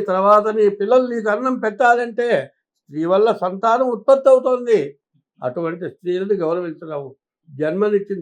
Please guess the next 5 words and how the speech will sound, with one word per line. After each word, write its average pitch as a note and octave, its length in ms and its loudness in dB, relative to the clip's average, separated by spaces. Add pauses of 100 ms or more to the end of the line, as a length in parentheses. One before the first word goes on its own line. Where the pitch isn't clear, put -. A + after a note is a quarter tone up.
తల్లిదండ్రులను G3 640 -2 (100)
పూజించడం, G3+ 560 -4 (760)
కష్టపడేవాడికి F3+ 1000 0
అంత D#3 140 -10 (120)
అన్నం F#3 200 -4